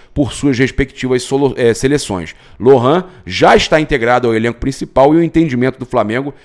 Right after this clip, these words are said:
é semelhante ao do Palmeiras, que não liberou o Estevão, Luiz Guilherme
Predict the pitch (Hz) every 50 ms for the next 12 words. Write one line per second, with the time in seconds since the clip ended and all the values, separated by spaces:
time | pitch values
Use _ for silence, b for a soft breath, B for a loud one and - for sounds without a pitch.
0 | b b b b b 110 123 - - 143 - 175 170 143 117 127 135 135 - 151
1 | 147 160 147 - 175 175 143 127 135 135 127 - - - b b b b b 143
2 | 139 123 127 135 147 160 185 190 185 190 160 180 170 135 127 131 139 143 139 -
3 | - - 135 143 147 131 113 107 85 69 - b b b b b b 104 117 127
4 | 139 139 127 143 170 139 117 113 117 117 117 113 110